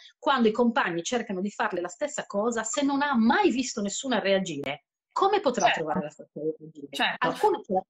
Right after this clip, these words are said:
Speaker 1: faranno perché son forti, ma la stragrande maggioranza avranno così paura di essere emarginate e giudicate che staranno zitte. Se stai zitta una volta, zitta sempre poi, eh.
Speaker 2: Anche perché se ribatti, eh, sei petulante, stridula, sguaiata, aggressiva.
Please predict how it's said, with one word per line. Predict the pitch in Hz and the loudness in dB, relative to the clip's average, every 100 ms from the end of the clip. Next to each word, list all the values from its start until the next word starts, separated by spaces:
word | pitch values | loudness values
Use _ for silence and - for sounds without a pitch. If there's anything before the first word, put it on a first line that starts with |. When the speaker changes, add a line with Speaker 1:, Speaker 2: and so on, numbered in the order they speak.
| _ | _
Speaker 1:
faranno | 294 180 170 | 0 0 -4
perché | 180 175 | -10 -10
son | - 185 190 | -6 -6 0
forti, | 320 180 - 156 - - - - | 2 2 -2 -16 -18 -20 -12 -2
ma | 254 | 0
la | |
stragrande | 254 - 269 302 262 | 0 -2 0 2 4
maggioranza | 240 302 370 330 | 2 2 0 -2
avranno | 185 208 196 | -2 2 2
così | - 226 254 - | 4 2 2 2
paura | 233 233 196 160 | 2 2 2 0
di | 175 | 2
essere | 180 - 170 | 0 0 -2
emarginate | 180 190 190 214 170 143 - | 0 0 0 0 0 -2 -2
e | 165 | 0
giudicate | 214 254 254 180 151 - 294 - - - | -2 -6 -2 -2 -2 -2 -4 -4 -20 -12
che | - | -6
staranno | 269 - 277 339 247 | -4 -2 0 2 0
zitte. | 190 240 - 160 | 0 -2 -4 -10
Se | - | -8
stai | - 262 254 | -6 0 0
zitta | 254 247 196 | 0 -6 -4
una | 190 | -4
volta, | 180 151 151 - 175 175 | -2 -4 -6 -4 -2 -2
zitta | - 170 - | -6 -18 -16
sempre | - 240 233 - - - | -8 -6 -6 -8 -20 -12
poi, | 123 - 165 | -10 -8 -10
eh. | 185 - _ - - - | -10 -18 _ -20 -18 -6
Speaker 2:
Anche | 226 302 330 | -2 0 0
perché | 240 247 220 | 0 0 0
se | - 247 | 0 0
ribatti, | 254 240 220 226 - - 269 302 320 - _ | 0 2 4 2 -2 -4 -2 -2 -4 -10 _
eh, | - 196 190 | -4 0 0
sei | 185 196 185 | 0 -2 -2
petulante, | 202 208 214 208 208 220 208 269 285 | -2 0 2 4 2 0 0 2 2
stridula, | 285 - 214 208 190 226 247 277 294 214 | 0 -4 -2 0 2 4 4 4 2 -4
sguaiata, | 202 190 208 202 196 190 190 240 285 277 | -6 0 2 4 4 2 2 2 0 0
aggressiva. | 202 185 196 190 - 190 190 226 349 | -2 0 0 0 -2 0 2 2 0